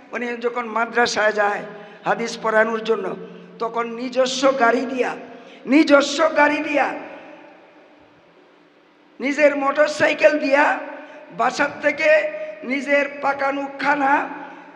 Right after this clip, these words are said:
টিফিন কিনে আর বাটির মধ্যে নিয়া মোটর সাইকেল দিয়া মাদ্রাসায় যায়। বলেন না সুবহানাল্লাহ? একজন প্রেসিডেন্ট নিজের কানা নিয়া, নিজের গাড়ি দিয়া, মোটর সাইকেল দিয়া মাদ্রাসায় যায়,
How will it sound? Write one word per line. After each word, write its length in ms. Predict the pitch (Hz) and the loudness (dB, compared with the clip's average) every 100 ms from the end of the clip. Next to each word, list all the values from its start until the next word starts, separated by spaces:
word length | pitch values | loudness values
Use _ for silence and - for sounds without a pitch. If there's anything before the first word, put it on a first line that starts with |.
| - | -12
টিফিন 320 | - 302 330 330 302 | -8 -4 -4 -6 -6
কিনে 200 | 320 311 302 | -2 0 2
আর 80 | - | 2
বাটির 300 | 294 311 302 294 | 0 -2 -2 -2
মধ্যে 300 | 294 247 285 | -2 -2 -4
নিয়া 280 | 302 302 339 311 - - - - | -2 2 2 0 -4 -12 -16 -2
মোটর 300 | 294 311 294 302 | 2 4 4 4
সাইকেল 360 | 311 285 302 294 | 0 2 2 0
দিয়া 220 | 302 302 294 | 4 4 4
মাদ্রাসায় 580 | 294 277 262 240 214 190 185 | 2 2 -2 0 0 0 -2
যায়। 180 | 170 175 - - - - - 233 | -4 -6 -14 -16 -18 -20 -6 4
বলেন 220 | 330 381 | 6 8
না 60 | 392 | 8
সুবহানাল্লাহ? 680 | 381 359 359 349 330 302 247 - - - - - - - - | 8 10 12 12 10 8 8 4 -4 -8 -10 -10 -12 -10 2
একজন 220 | 277 330 339 | 6 6 6
প্রেসিডেন্ট 600 | 339 349 381 392 392 339 - - - - - - - - - - - - - - - - _ - | 4 2 6 12 12 12 8 -2 -6 -10 -12 -14 -16 -18 -20 -20 -20 -20 -20 -20 -20 -20 _ -6
নিজের 380 | 240 285 285 285 | -2 2 2 2
কানা 240 | 269 254 240 | 2 2 2
নিয়া, 200 | 240 208 | 2 0
নিজের 320 | 196 233 247 233 233 | 0 -2 -2 0 2
গাড়ি 200 | 240 208 | 2 0
দিয়া, 120 | 208 196 | -2 -2
মোটর 240 | 220 226 190 | -2 -2 -4
সাইকেল 260 | 196 190 165 | -4 -6 -6
দিয়া 140 | 151 - - - - - - - - _ _ - - | -8 -10 -14 -20 -20 -20 -20 -20 -20 _ _ -20 -14
মাদ্রাসায় 600 | 185 226 233 240 226 208 | -2 -2 -2 -4 -2 -2
যায়, 340 | 190 190 160 | -2 -2 -2